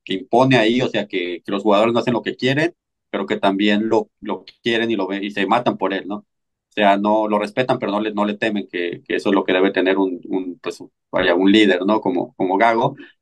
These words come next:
Y se ve que con el ambiente hay buen grupo, con el grupo hay buen ambiente y se llevan bien,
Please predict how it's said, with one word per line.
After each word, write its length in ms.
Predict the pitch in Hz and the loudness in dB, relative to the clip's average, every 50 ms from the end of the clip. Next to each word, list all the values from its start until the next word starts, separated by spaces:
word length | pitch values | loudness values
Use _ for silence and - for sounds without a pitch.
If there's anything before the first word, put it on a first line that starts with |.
| _ _ _ | _ _ _
Y 100 | 113 110 | 0 0
se 100 | 113 120 | 2 2
ve 120 | 123 127 | 0 2
que 120 | - 156 143 | 0 0 2
con 180 | 156 143 131 | 2 2 2
el 120 | 127 117 113 | 2 2 2
ambiente 400 | 107 107 110 123 123 120 120 135 | 0 0 -2 -4 -6 -4 -6 -6
hay 60 | 127 | -6
buen 140 | 127 123 - | -6 -8 -8
grupo, 500 | - 123 120 139 156 151 - - 139 127 | -8 -6 -4 -2 -4 -4 -6 -10 -12 -8
con 160 | 123 123 113 107 | -6 -4 -4 -4
el 80 | 101 | -4
grupo 200 | 156 185 - - | -4 -4 0 0
hay 60 | 131 123 | 0 0
buen 140 | 123 120 120 | 0 -2 -4
ambiente 560 | 113 120 135 143 139 131 - 131 127 123 117 | -2 0 -2 -2 -2 -2 -4 -2 -2 -2 -2
y 80 | 107 110 | -4 -6
se 120 | - 110 | -10 -10
llevan 220 | 104 110 117 113 113 | -8 -6 -8 -6 -6
bien, 260 | 110 147 170 180 | -4 -4 -4 -6